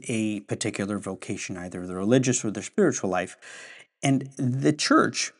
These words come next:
puts this liturgical year in front of us to help us discern and to figure these things out so that we can live out our vocation to its fullest potential, so we can become the saints that God, from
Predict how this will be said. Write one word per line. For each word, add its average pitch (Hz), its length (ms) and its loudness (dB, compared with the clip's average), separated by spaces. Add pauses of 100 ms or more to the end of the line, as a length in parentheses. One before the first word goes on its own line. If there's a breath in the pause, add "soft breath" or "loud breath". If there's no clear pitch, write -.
(120)
puts - 540 2
this 135 440 2
liturgical 131 720 2
year 110 600 0 (200)
in 127 160 6
front 170 360 2
of 107 120 -4
us 95 220 0 (240)
to 170 140 2
help 262 360 4
us - 340 -4 (360)
discern 110 680 2 (220)
and 117 100 -6
to - 60 -6
figure 143 400 2
these 123 220 0
things 117 260 -2
out 107 260 0 (240 loud breath)
so - 160 -2
that 156 160 2
we 135 380 0
can 160 180 2
live 156 300 4
out 156 200 0 (100)
our 127 280 2 (160)
vocation 107 760 -2 (340 soft breath)
to 156 160 6
its 147 200 -2
fullest - 600 0
potential, - 540 -4 (140)
so 151 140 0
we 156 160 8
can 165 200 6
become 139 400 2
the 117 100 2
saints 135 460 -2
that 110 340 -2
God, 123 320 0
from 120 400 2